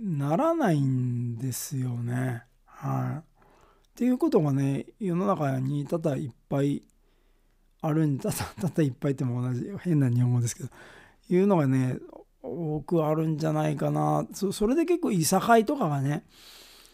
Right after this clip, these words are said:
起きてるんじゃないかなと思いますね。うん。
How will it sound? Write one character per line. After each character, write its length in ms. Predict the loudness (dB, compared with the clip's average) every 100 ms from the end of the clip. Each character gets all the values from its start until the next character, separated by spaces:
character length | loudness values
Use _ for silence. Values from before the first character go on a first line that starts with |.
| _ _
起 240 | -2 -2 0
き 0 |
て 200 | 4 6
る 140 | 6
ん 120 | 2
じ 80 | 0
ゃ 60 | 0
な 160 | 0
い 100 | 0
か 160 | 0 0
な 300 | 0 2 0
と 160 | -2 -2
思 200 | -2 0
い 80 |
ま 140 | -2 -2
す 180 | -4 -4
ね。 360 | -2 -2 -4 -10 _ _ _ _ _ _ _ _ -4
う 40 |
ん。 500 | 0 2 2 -2 -4